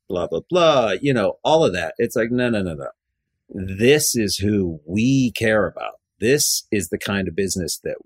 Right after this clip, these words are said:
we want to be." We recognize the positive power of hiring some of these employees and what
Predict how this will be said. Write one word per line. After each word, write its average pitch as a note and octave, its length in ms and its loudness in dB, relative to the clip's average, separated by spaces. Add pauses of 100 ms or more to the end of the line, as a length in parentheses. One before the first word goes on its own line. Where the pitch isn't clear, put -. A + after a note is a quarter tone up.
we B2+ 380 2
want G#2+ 240 0
to E2 60 -10
be." C#2+ 260 -10 (360)
We D3 340 2
recognize G2 800 0 (520)
the G2 240 -4 (160)
positive A2 640 0 (600)
power A#2+ 540 -2 (640)
of F#2 340 -2 (240)
hiring B2 540 2
some G2+ 300 0
of E2+ 160 -4 (300)
these G2 300 -2
employees F2 760 -4
and F2 220 -8
what G#2+ 300 0